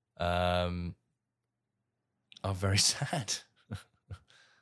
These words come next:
Because, ironically, earning money comes at a cost.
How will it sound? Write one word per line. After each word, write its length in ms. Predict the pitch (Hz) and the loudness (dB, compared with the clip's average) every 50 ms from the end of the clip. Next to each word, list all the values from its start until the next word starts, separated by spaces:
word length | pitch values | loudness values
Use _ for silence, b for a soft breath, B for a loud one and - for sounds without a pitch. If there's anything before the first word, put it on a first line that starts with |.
| b b b b b b b b b _ _ _ _ _ _ _ | b b b b b b b b b _ _ _ _ _ _ _
Because, 320 | _ - - 113 107 101 98 - _ _ _ _ - - | _ -4 0 0 0 0 -2 -6 _ _ _ _ -4 -2
ironically, 600 | 98 98 107 113 117 101 - - - 87 87 - - | 0 2 4 4 2 2 -2 -4 -4 -4 -4 -2 0
earning 300 | 95 92 90 90 90 87 | 0 0 0 0 -2 -2
money 200 | 87 85 85 87 | -4 -4 -4 -6
comes 360 | - - 104 101 98 95 - | -4 -2 -2 -2 -2 -2 -4
at 80 | - | -8
a 20 | - | -8
cost. 580 | - - - 101 95 92 - - - - - | -8 -6 -2 -2 -2 0 -2 -2 -4 -6 -8